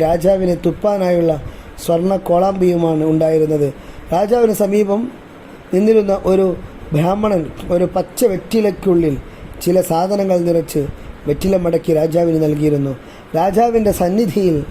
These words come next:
എത്തിയ ഗാമ രാജാവിനെ സമുചിതമായി അഭിവാദ്യം ചെയ്തു. രാജാവ് തൻ്റെ ശിരസ്സും ശരീരവും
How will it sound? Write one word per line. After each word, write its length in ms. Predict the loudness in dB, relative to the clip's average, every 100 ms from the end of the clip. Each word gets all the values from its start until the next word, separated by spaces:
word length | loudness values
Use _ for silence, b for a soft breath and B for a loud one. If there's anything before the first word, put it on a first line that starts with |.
| -10 -8
എത്തിയ 240 | -2 0 2
ഗാമ 200 | 0 0 -2 -4 -10 B B B -2
രാജാവിനെ 520 | 0 0 0 0 0 -2 B B -4
സമുചിതമായി 640 | -2 0 0 0 0 0 -2
അഭിവാദ്യം 480 | -2 0 2 2 -2 0
ചെയ്തു. 220 | -2 -2 -8 B B -6
രാജാവ് 380 | -2 2 2 2 0
തൻ്റെ 180 | 0 0 0
ശിരസ്സും 420 | 0 0 0 -2 -4 B B -8 -2
ശരീരവും 440 | 2 4 4